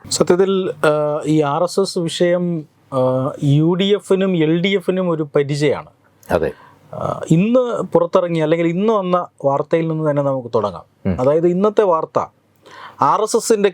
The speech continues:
Speaker 1: കേന്ദ്ര നേതൃത്വം സംസ്ഥാന ഘടകത്തോട് വിശദീകരണം ചോദിച്ചിരിക്കുന്നു. ഈ, ബ-, കൂടിക്കാഴ്ച എങ്ങനെ പുറത്തായി?
Speaker 2: ഉം.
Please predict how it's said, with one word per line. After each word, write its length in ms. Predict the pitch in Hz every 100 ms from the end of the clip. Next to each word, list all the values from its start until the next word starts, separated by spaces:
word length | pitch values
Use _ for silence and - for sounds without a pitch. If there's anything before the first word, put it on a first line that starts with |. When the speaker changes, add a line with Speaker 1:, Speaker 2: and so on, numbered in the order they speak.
| -
Speaker 1:
കേന്ദ്ര 380 | 165 196 202 190
നേതൃത്വം 480 | 165 160 160 147 160 175 147
സംസ്ഥാന 440 | 139 - 175 165 143
ഘടകത്തോട് 480 | 139 143 151 151 147 143
വിശദീകരണം 640 | 127 151 170 165 151 147 127
ചോദിച്ചിരിക്കുന്നു. 640 | 120 110 - 104 98 92 - _ - - - - - - 175
ഈ, 20 | 190 165 143 - 101 131
ബ-, 140 | 127 120 113
കൂടിക്കാഴ്ച 440 | 196 240 226 180 170 151
എങ്ങനെ 200 | 147 143
പുറത്തായി? 400 | 127 120 117 85 80 _ _ _ 208
Speaker 2:
ഉം. 200 | 98